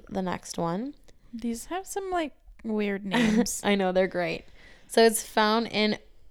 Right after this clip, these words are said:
Speaker 1: Otoe County, O T O E County.
Speaker 2: Okay.
Speaker 1: Again, I forgot to look up where it was.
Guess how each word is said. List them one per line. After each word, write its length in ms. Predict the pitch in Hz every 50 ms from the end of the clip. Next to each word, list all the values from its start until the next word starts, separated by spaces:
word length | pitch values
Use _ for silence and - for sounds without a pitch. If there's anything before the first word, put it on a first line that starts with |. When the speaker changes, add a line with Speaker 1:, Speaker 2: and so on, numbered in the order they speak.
| - -
Speaker 1:
Otoe 1040 | 180 185 185 190 220 - - - - - - 262 254 262 277 302 311 320 320 320 294 -
County, 600 | - - 220 233 247 247 - 302 294 294 302 - -
O 220 | - 208 214 233 233
T 340 | 233 - - 220 214 214 -
O 220 | - 196 190 -
E 440 | - 202 190 185 - - - 196 190 - - - - - - - - - - - - -
County. 580 | - - 190 185 214 - - - - 220 226 220 - - - _ - - - - _ - - - 226 220
Speaker 2:
Okay. 340 | 214 - - 220 214 226 233 - -
Speaker 1:
Again, 260 | 190 190 190 175 170
I 120 | 165 170
forgot 240 | 165 - 175 165 165
to 80 | - 202
look 180 | - 180 -
up 160 | - - - - - -
where 160 | - 104 -
it 80 | -
was. 280 | - - - - - -